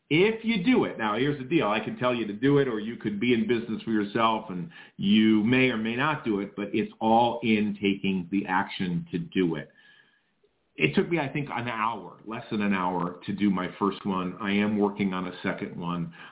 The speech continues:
Uh, but really it comes down to thinking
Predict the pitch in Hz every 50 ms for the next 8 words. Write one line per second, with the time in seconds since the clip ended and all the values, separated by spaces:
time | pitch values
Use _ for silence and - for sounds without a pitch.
0 | - _ - 90 92 90 90 90 90 87 - - 147 147 - - 147 143 180 233
1 | 262 254 226 196 - - - 170 170 170 165 139 - 139 123 123 123 120 120 120
2 | 120 113 110 - - - 113 107 107 107 107 104 104 101 101 101 - - - 147
3 | 147 143 143 143 135 131 127 127 123 123